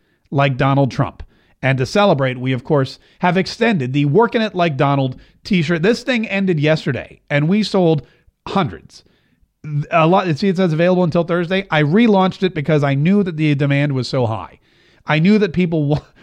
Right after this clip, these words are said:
wanted this t-shirt, uh, so I've extended it for three more days. You can go to the link. It's in the description,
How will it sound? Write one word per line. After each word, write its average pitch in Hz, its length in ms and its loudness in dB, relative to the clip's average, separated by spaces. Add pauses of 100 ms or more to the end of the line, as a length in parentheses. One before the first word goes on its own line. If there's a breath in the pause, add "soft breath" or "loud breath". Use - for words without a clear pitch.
(140 loud breath)
wanted 170 340 0
this 156 180 -6
t-shirt, 127 460 -2 (300 soft breath)
uh, 139 120 2
so 170 160 0
I've 170 140 2
extended 180 440 -2
it 160 120 -4
for 156 200 -2
three 190 360 -2
more 180 220 2
days. 123 440 0 (280 soft breath)
You 165 140 0
can 170 120 0
go 180 140 2
to 185 80 0
the 165 80 0
link. 170 240 -2
It's 160 100 -6
in 170 80 -2
the 156 80 -4
description, 139 560 -4